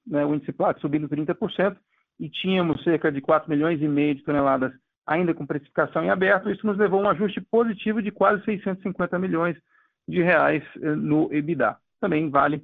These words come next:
ressaltar aqui o, o impacto positivo no frete e o impacto negativo do câmbio, né? Nós somos, eh, um exportador que tem receitas em dólar, então como o câmbio saiu de cinco e oitenta, né, pra quatro e setenta,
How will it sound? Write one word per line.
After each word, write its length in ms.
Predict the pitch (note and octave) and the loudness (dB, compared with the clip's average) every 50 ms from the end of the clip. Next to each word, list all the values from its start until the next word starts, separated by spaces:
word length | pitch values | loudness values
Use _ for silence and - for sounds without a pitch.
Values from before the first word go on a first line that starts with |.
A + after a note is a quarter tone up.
| _ _ - - _ _ | _ _ -20 -20 _ _
ressaltar 560 | - D3 D3 - D3+ C#3+ C3+ - D3 C3+ C3 C3 | -4 -2 2 2 2 2 2 2 4 4 4 2
aqui 360 | B2+ - C#3+ C#3+ C#3 A#2+ - - | 2 0 0 0 0 -2 -4 -8
o, 720 | - C#3+ C#3 C3+ - - C#3+ C3+ C3+ C3+ C3 C3 B2+ C3 B2+ | -4 -2 -2 -2 0 0 0 2 2 2 2 0 0 -2 -4
o 60 | C3 | -4
impacto 480 | C#3+ C3+ C#3 D3 C#3 - - D3 C#3 - - _ - | -4 0 2 0 0 0 0 -4 -4 -4 -6 _ 0
positivo 760 | F3+ G#3 G#3+ F#3+ F#3 - - - F3 - F3+ D#3 C3+ B2+ A2+ - | 2 2 2 2 -2 -6 -6 -4 -2 0 0 0 -2 -4 -4 -4
no 120 | C#3+ C#3+ C3+ | -6 -6 -2
frete 440 | - D#3 D3 F3 A3+ A#3 - - _ _ _ _ _ _ _ - | 0 2 2 2 2 0 -6 -12 _ _ _ _ _ _ _ -2
e 60 | D4 D4+ | 0 0
o 40 | |
impacto 420 | C#4+ F#3+ - F3 E3+ D#3+ - - G3+ | 2 2 4 4 2 2 2 0 -2
negativo 680 | F#3 F#3 F#3+ G#3 G3 - - - F#3+ G3 G3+ G#3 G#3 G3 - _ _ - | 0 0 2 2 0 0 -2 -4 -6 -4 -2 -2 -4 -6 -6 _ _ -8
do 80 | - A3+ | -8 -2
câmbio, 420 | - - G#3+ G3 D#3 C3 A#2 - - - | 2 4 4 4 4 2 -4 -8 -10 -6
né? 160 | D3 D3+ D#3 | -2 -2 0
Nós 200 | D3+ C#3+ C3+ C3+ | 0 0 -2 -2
somos, 320 | - - C#3+ C3+ C#3+ C#3 - _ _ _ _ _ _ _ _ - | -2 -4 -2 -2 -2 -6 -8 _ _ _ _ _ _ _ _ -2
eh, 160 | C#3 C#3+ D3 | 0 0 2
um 100 | D3 C#3+ | 2 0
exportador 600 | C3+ C3 D#3 D3+ C#3 D3 D#3 C#3+ D#3 F3+ F3+ E3+ | 0 0 0 0 0 0 -2 -2 0 2 0 0
que 80 | F3 - | 0 -2
tem 100 | E3 D#3 | -2 0
receitas 400 | D3+ C#3 C#3+ D#3+ D3+ - E3 D3+ | 0 0 0 -2 -4 -4 -4 -4
em 80 | F#3+ | -2
dólar, 280 | G3 F#3 F3+ F3+ G3 G3 | 0 2 2 2 2 0
então 160 | F#3 F#3+ F3+ | 0 -2 -4
como 220 | F3 - F3 F3+ F3 | -2 -2 -4 -4 -4
o 40 | |
câmbio 280 | - - E3+ D3+ D3 C3+ - | -2 -2 -2 0 -2 -2 -2
saiu 280 | - D3 C#3+ C#3 C#3 | 0 0 2 0 0
de 160 | C3+ B2+ C3 B2 - | -2 -4 -8 -10 -10
cinco 200 | - D#3 C#3+ C3+ - | -8 -10 -8 -8 -4
e 80 | D#3 D3 | -2 -2
oitenta, 640 | C#3 C#3 C3+ - D3 C#3 C3+ B2+ A#2+ - A#2+ A#2+ | 0 -2 -2 -2 0 0 0 0 -2 -4 -4 -4
né, 120 | B2+ C#3+ C#3 | -2 -2 -2
pra 140 | C#3+ - - | -4 -6 -6
quatro 280 | - C#3+ C#3 C3+ C3+ | -2 0 0 0 0
e 100 | - G3+ | 0 -2
setenta, 280 | G3 - F3 F#3 F#3 | 0 2 0 0 0